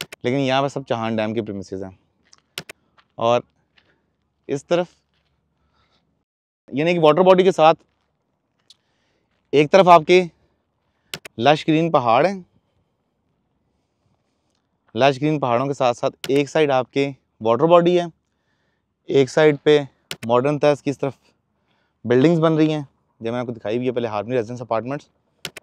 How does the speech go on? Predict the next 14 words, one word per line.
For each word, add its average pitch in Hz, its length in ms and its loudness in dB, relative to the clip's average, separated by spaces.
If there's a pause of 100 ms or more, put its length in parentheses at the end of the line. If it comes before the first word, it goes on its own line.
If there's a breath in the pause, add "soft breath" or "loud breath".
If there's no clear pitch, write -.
(2750)
वो 110 60 -4
बिल्डिंग 123 240 -2
आपको 123 120 -6
नज़र 113 180 -4
आ 131 80 2
रही 127 80 -2
होगी 127 120 -2
बैक 117 180 -4
साइड 120 200 -8
पे। 139 100 -10 (4000 soft breath)
यहाँ 123 180 0
पे 147 100 0
एग्जीक्यूटिव 135 340 0
बिल्डिंग्स, 147 500 -2